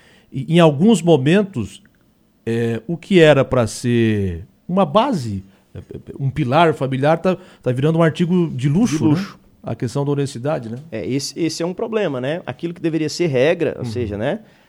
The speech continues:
Speaker 2: um ponto de partida de todo mundo, é, o cara hoje tem que vender isso como,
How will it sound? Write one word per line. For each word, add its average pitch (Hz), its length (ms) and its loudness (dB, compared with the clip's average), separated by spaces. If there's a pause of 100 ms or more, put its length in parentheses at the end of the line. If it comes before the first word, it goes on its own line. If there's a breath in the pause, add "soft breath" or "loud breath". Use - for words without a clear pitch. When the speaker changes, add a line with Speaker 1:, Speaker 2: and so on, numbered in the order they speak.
(180 soft breath)
Speaker 2:
um 117 100 -10
ponto 135 320 -4
de 127 80 -6
partida 135 640 -4
de 104 180 -12
todo 160 360 0
mundo, 160 360 -2 (640 soft breath)
é, 139 600 4
o 170 80 4
cara 180 260 4
hoje 170 220 4
tem 202 180 4
que 220 180 -2
vender 175 520 6
isso 175 380 4
como, 220 680 2